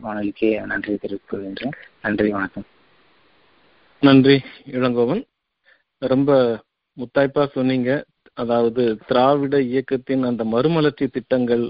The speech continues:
Speaker 2: முக்கியமா சாதி ஒழிப்பு திட்டங்களை எல்லாம் ஒரு நடைமுறைக்கு கொண்டு வந்தது பெருமை வந்து, அஹ், டாக்டர் கலைஞர் அவர்களுக்கு சேரும்.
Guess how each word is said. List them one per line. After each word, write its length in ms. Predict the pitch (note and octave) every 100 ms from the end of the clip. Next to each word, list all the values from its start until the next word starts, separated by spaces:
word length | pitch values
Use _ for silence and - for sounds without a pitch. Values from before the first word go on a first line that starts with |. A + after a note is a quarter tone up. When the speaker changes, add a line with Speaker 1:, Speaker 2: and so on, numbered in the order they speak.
| - -
Speaker 2:
முக்கியமா 440 | B3 B2 D#3+ D#3 C#3+
சாதி 340 | - B2 D3+ D3+
ஒழிப்பு 340 | C#3 C3 B2+
திட்டங்களை 480 | A2+ A#2 B2 A#2 A2
எல்லாம் 340 | A2 A2+ A#2 G#2+ _ _ - - _ A2+
ஒரு 140 | A2
நடைமுறைக்கு 640 | G#2+ A2+ D3 D3+ C3+ A2+ A#2
கொண்டு 220 | A#2 A2+
வந்தது 540 | A2 G#2+ G#2+ G#2+ G#2 -
பெருமை 360 | A2+ A#2 A2+
வந்து, 320 | G#2 G#2 A2 A2 G2+ G2+ _ _ _ _ -
அஹ், 120 | G#2 G2+
டாக்டர் 320 | G#2 - G#2
கலைஞர் 360 | G#2+ A2 A2
அவர்களுக்கு 460 | G#2+ G#2 G2+ G#2 A2
சேரும். 400 | - G2+ - C#4